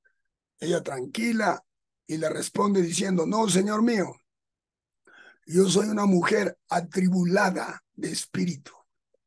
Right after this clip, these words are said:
No he tomado ni vino ni sidra, sino que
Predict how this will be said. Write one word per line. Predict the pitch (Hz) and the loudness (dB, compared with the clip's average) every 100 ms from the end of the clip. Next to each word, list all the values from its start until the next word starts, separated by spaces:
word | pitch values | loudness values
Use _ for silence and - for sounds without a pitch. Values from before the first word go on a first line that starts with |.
| _ _ _ _ _ | _ _ _ _ _
No | 165 185 185 185 202 | 0 6 6 6 2
he | 190 | -2
tomado | - 185 185 190 185 165 | 2 4 4 4 4 2
ni | 156 | -2
vino | 160 202 196 185 180 | 0 2 2 2 0
ni | 165 160 | 0 0
sidra, | - 185 160 - - _ _ _ | -2 -2 -6 -10 -16 _ _ _
sino | - - 160 185 180 | -10 -8 0 2 2
que | - 147 | 0 -2